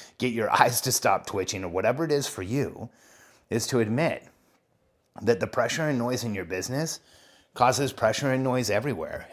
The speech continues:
And business trauma is like any other trauma we experience as human beings. And one of the things that entrepreneurs do all the time is say, "Oh, I've got it. It's no big deal.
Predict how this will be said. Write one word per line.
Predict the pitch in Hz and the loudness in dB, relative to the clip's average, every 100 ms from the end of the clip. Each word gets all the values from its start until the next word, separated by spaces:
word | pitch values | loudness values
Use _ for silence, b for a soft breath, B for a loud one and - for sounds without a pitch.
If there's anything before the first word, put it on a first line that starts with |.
| - | -6
And | 107 92 | -4 -2
business | 113 123 143 139 | -2 0 0 -2
trauma | - 120 139 113 - | -2 -2 0 -2 -2
is | 101 104 | -4 -2
like | 98 - - | -4 -4 0
any | 143 139 143 156 - | 4 6 6 2 0
other | 120 117 117 117 | -2 0 0 0
trauma | - 127 110 87 87 | 2 4 4 0 -2
we | 101 101 | 0 -2
experience | 101 - 101 101 98 | -2 -4 -4 -4 -4
as | 98 | -4
human | - 95 92 | -4 -4 -4
beings. | 95 80 80 - B B B B B B B B B | -6 -8 -12 -18 B B B B B B B B B
And | 120 113 110 107 104 104 _ | 4 6 6 2 -2 -8 _
one | 95 127 143 | 2 6 6
of | 117 | 4
the | 117 | -2
things | - 139 139 110 | 2 2 4 0
that | 110 - | -2 0
entrepreneurs | 127 127 131 127 123 113 | 0 0 -2 0 0 0
do | 110 95 110 | -2 0 6
all | 120 | 8
the | 127 113 | 8 2
time | - 131 117 | 2 2 2
is | 95 | 0
say, | - 110 107 | 2 2 4
"Oh, | 151 131 147 | 6 6 6
I've | 156 | 4
got | 131 139 113 | 8 8 8
it. | - | 4
It's | 107 - | -2 2
no | 135 | 4
big | 139 139 110 | 6 4 2
deal. | 135 110 78 | 2 2 0